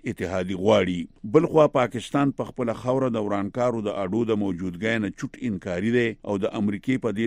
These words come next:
دعوې توسوخت ښکاره کړی دی چې د پاکستان د مخبرۍ د پوځي ادارې آی ایس آی ګینې حقاني نیټورک سره جوختې رابطې دي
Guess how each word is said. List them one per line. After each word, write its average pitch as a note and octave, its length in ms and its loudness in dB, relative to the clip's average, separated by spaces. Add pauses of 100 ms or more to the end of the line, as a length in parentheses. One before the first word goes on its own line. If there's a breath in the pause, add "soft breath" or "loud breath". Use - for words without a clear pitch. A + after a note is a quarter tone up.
(140)
دعوې G2+ 480 -2
توسوخت C3 540 -2
ښکاره F2+ 340 -4
کړی A#2 200 -2 (120)
دی A2+ 80 -2
چې A2 380 -2
د G#2+ 120 0
پاکستان B2 640 0
د A2+ 140 -2
مخبرۍ A2+ 480 0
د - 100 -8
پوځي G#2 380 -2
ادارې G2+ 340 -2 (220)
آی F#2+ 100 -4
ایس F2+ 160 -6
آی B2+ 160 2
ګینې A2 600 -2
حقاني A#2 480 2
نیټورک A#2+ 440 -4
سره G2+ 220 -2
جوختې A2+ 380 -2
رابطې F#2+ 400 -2 (120)
دي A2+ 100 0